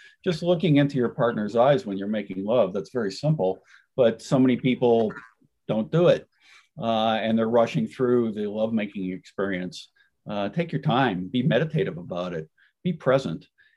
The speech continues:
And it's not just during lovemaking, it's anytime you're really having any kind of a serious conversation with your partner,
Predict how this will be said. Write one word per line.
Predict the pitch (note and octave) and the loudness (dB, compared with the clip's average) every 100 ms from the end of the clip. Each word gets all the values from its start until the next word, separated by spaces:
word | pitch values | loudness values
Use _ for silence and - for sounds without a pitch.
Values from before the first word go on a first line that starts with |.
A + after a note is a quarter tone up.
| - | -4
And | B2 B2+ B2+ B2 B2 | 2 4 6 4 2
it's | B2+ | 0
not | C4 C4 | 0 2
just | A#3+ D#3+ | 2 2
during | D3+ C3 | 2 2
lovemaking, | A2+ C#3+ D#3+ G2 F#2+ G2+ A2+ | 4 4 2 -2 -6 -6 -6
it's | - B2 A#2+ - - - _ | -4 -2 -2 -6 -16 -20 _
anytime | - E3+ D3 D3+ C3 | -2 0 2 2 4
you're | A#2 | 4
really | B2+ C3 | 4 4
having | A#2 A#2+ A#2 G#2+ G#2+ - | 4 2 2 -2 -6 -6
any | C3 - | -4 -2
kind | C3+ A2+ | -2 -4
of | G#2 | -6
a | |
serious | - C3 B2 A2 | -4 -2 0 -2
conversation | - A#2+ G#2 - C3+ D3+ G#2+ G#2 | -2 -2 -2 -4 -4 -2 -4 -4
with | A2 G#2+ - | -4 -6 -8
your | A2+ G#2+ G2 G2 - - | -6 -4 -2 -4 -6 -4
partner, | E3 E3+ G2 G#2+ | -4 -2 -6 -8